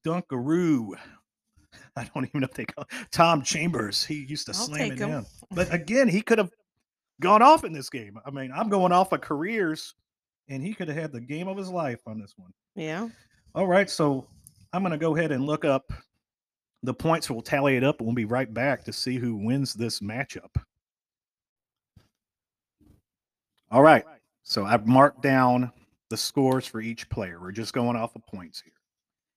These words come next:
Speaker 1: Now, let me just read to you Ashley's team. She had Michael Jordan, Larry Bird, Patrick Ewing, John Stockton,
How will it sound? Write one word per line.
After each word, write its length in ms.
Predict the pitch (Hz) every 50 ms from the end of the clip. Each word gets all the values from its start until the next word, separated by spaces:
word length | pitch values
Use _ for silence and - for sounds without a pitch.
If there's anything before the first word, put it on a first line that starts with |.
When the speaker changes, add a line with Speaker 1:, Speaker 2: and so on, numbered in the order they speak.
| _ _ _ _ _ _ _ _ _ _ _ -
Speaker 1:
Now, 300 | 120 123 117 113 110 95 -
let 100 | 107 107
me 80 | 117 113
just 200 | 117 120 - -
read 260 | 123 127 127 127 127
to 100 | - 131
you 320 | 123 127 135 135 139 131 123 - _ _ _ _ _ _ _ - -
Ashley's 500 | 127 127 117 - - 123 123 120 - -
team. 360 | - - 123 120 135 156 151 _ _ _ _ _ _ _ _ _ _ _ _ _ _ _ _
She 120 | - 127
had 120 | 117 110 104
Michael 320 | 110 113 127 - 147 135
Jordan, 480 | 113 135 135 131 139 139 143 151 151 - - _ _ _ _ _ -
Larry 320 | 110 120 127 127 135 139
Bird, 400 | 135 123 123 127 127 127 131 127 - - _ - - -
Patrick 460 | - 131 131 135 - - 143 123 -
Ewing, 440 | 107 123 131 131 135 131 135 139 139 _ _ _ -
John 300 | 123 131 123 123 135 135
Stockton, 580 | - - - 135 123 127 127 - 151 135 131